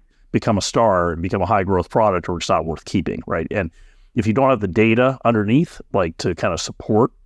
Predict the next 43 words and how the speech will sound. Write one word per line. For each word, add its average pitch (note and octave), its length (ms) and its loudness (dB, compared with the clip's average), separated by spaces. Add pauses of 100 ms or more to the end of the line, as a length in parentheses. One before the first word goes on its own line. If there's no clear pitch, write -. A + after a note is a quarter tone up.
(540)
you G#2+ 120 -2
know, E2 120 -4 (200)
portfolio G#2 560 2
decisions, B2 580 0 (380)
um, F2 360 0 (120)
you A2 100 2
know, F2+ 80 4
then A2 180 2
you're F2+ 120 0
kinda, E2+ 300 -2 (100)
you're G2+ 160 2
a G2 40 2
little A2+ 200 4
bit F2+ 120 -4
flying E2+ 360 0
blind F2 360 0
on E2 300 -4
what G2 240 0
you F2+ 80 0
should E2+ 220 -4
do E2 240 2
with E2 160 -2
different D#2+ 340 0
aspects - 320 -4
of - 60 -6
your E2+ 80 -2
portfolio. - 640 -4
It, - 220 -4
it, C#3 200 -2
it's A2+ 200 -2
fine B2 300 0
to F2 60 -2
have F2 140 0
low F#2+ 160 0
growth F2 320 -2
products G#2 460 0
that F2 160 -2
are E2+ 100 -2
highly F2+ 320 0
profitable, G#2+ 720 -2
just - 200 -2
like F#2 120 0
it's, - 240 -8